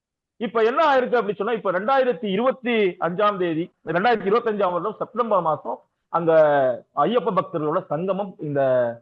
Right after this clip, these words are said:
இவங்களே எடுத்து நடத்துறாங்க. யாரு? இந்த கம்யூனிஸ்ட் அரசாங்கம். அப்பவே மக்களுக்கெல்லாம் ஒரு சந்தேகம், அந்த சந்தேகம் பண்ணும்போது தெரியுது. அப்ப அங்க கூடியது உன்னிகிருஷ்ணன் போற்றி அப்படின்னு சொல்லி, போற்றி அப்படின்னு சொன்னா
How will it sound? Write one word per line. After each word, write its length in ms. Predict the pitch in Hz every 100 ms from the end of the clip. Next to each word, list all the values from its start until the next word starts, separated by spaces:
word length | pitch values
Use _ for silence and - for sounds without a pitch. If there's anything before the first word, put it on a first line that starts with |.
| _ _ _ 147
இவங்களே 400 | 180 214 202 214
எடுத்து 260 | 170 175
நடத்துறாங்க. 520 | 151 143 151 143 123 123
யாரு? 300 | 151 160 156 165
இந்த 200 | 170 175 170
கம்யூனிஸ்ட் 580 | 214 220 240 202 -
அரசாங்கம். 560 | 208 160 143 - 131 123
அப்பவே 340 | 170 175 233 269
மக்களுக்கெல்லாம் 640 | 233 - 247 240 220 240
ஒரு 80 | 214
சந்தேகம், 460 | 196 202 220 175 117 _ _ _ _ _ -
அந்த 200 | 202 233
சந்தேகம் 560 | 226 220 277 302 277 254 233 220 208 196
பண்ணும்போது 500 | 196 226 233 233 208 196 185 147
தெரியுது. 340 | 196 226 185 202
அப்ப 220 | 180 175
அங்க 180 | 208 208
கூடியது 360 | 196 233 226 233
உன்னிகிருஷ்ணன் 640 | 196 240 311 269 233 240 202
போற்றி 320 | 190 214 - 214
அப்படின்னு 260 | 165 165 151
சொல்லி, 160 | 143 165
போற்றி 340 | 208 220 226
அப்படின்னு 240 | 202 202 185
சொன்னா 240 | 196 208